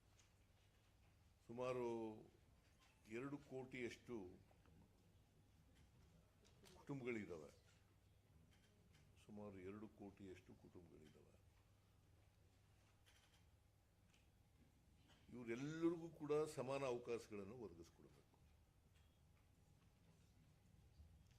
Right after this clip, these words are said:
ಸಮಾನತೆಯನ್ನು ಒದಗಿಸ್ಕೊಡ್ಬೇಕು. ನಮ್ಮ ಸಂವಿಧಾನ ಭಾಳ ಸ್ಪಷ್ಟವಾಗಿ ಹೇಳಿದೆ,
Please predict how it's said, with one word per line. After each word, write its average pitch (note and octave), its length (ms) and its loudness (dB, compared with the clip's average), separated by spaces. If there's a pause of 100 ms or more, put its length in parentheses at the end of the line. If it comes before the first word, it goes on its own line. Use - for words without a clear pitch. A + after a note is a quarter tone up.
(680)
ಸಮಾನತೆಯನ್ನು A#2+ 680 4
ಒದಗಿಸ್ಕೊಡ್ಬೇಕು. F2 800 -6
ನಮ್ಮ F#2 160 -8
ಸಂವಿಧಾನ A#2 460 -4
ಭಾಳ G2+ 280 -2
ಸ್ಪಷ್ಟವಾಗಿ G2 580 -8
ಹೇಳಿದೆ, F#2 400 -8